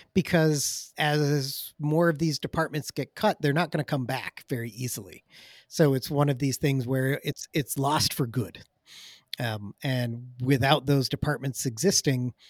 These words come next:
we wanna have lots of people with diverse training going into these jobs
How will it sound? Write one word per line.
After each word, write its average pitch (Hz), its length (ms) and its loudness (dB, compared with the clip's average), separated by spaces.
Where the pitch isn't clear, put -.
we 151 140 6
wanna 160 240 4
have 139 340 2
lots 151 360 -2
of 185 120 -6
people 170 400 4
with 135 200 2
diverse 139 480 0
training 143 480 0
going 120 260 -4
into 127 200 -4
these 120 260 -4
jobs 107 560 -6